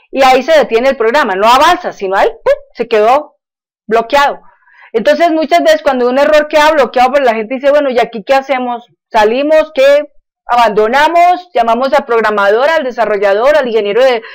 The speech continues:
de sistemas en turno?". Entonces, para que esas cosas no sucedan, pues simplemente es como una manera de alertar, pero continúe usted su proceso sin ningún problema. Esa es una manera de controlar una parte,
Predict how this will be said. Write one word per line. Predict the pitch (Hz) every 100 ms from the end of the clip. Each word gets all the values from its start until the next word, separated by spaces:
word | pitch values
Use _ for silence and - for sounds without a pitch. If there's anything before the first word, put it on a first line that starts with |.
| - -
de | 233
sistemas | 208 202 220 240
en | 269 220
turno?". | 269 285 302 302 _ _ _ _ _
Entonces, | 233 254 240 - 226 175 160 -
para | 233 220
que | 214 208 196 214
esas | 254 269 320
cosas | - 254 247 226 185
no | 196
sucedan, | 226 269 247 220 233
pues | 349 349
simplemente | - 220 285 269 247
es | 269
como | 311
una | 320 339
manera | 247 202 247
de | 277
alertar, | 214 196 190 226 285 -
pero | 359 285 247 - _ -
continúe | - 294 294 320 359 494
usted | - 440
su | 427
proceso | 392 262 285 294 320
sin | - 220
ningún | 196 180 185
problema. | 208 185 165 -
Esa | 302 349 370
es | 285 -
una | 247 240
manera | 220 175 196 240 240
de | 185
controlar | - 240 233 208 180 208 - -
una | 240 254 247
parte, | 240 226 269